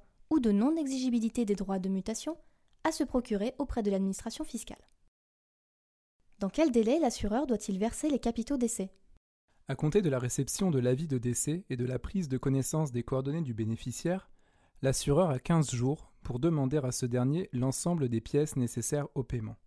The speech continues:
Speaker 2: Il ne peut pas demander plusieurs fois des pièces identiques pour retarder le paiement.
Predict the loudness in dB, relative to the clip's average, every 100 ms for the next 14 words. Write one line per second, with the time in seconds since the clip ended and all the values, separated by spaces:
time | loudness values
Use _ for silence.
0 | _ _ _ _ -6 -4 0 0 0 0
1 | 0 0 0 -4 -4 -2 0 2 0 0
2 | -2 -4 -2 -2 -2 -6 -10 -10 -4 0
3 | 2 2 0 0 0 -2 -2